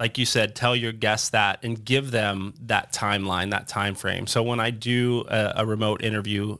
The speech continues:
uh, it's usually a forty-five minute thing, and that's what I tell them. But I say, "Hey, let's, we're gonna schedule an hour, so make sure you have a full hour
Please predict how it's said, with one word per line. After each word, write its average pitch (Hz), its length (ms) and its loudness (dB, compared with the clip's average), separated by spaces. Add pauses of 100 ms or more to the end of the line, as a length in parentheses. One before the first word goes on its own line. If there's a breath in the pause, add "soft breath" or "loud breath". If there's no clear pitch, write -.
(140)
uh, 92 180 -4
it's 107 280 0
usually 127 360 4
a 110 40 0
forty-five 117 540 2
minute 107 260 -4
thing, 135 260 2
and 120 80 0
that's 107 200 -2
what 104 60 2
I 104 40 4
tell 113 260 0
them. 107 220 0
But 107 100 0
I 104 60 2
say, 101 260 0
"Hey, 113 200 2
let's, 107 280 0 (360 loud breath)
we're 131 100 4
gonna 143 140 2
schedule 120 400 2
an 107 80 -4
hour, 110 340 2
so 117 140 -2
make 135 180 0
sure 127 220 0
you 113 160 0
have 101 180 0
a 98 40 -12
full 107 280 -4
hour 95 420 2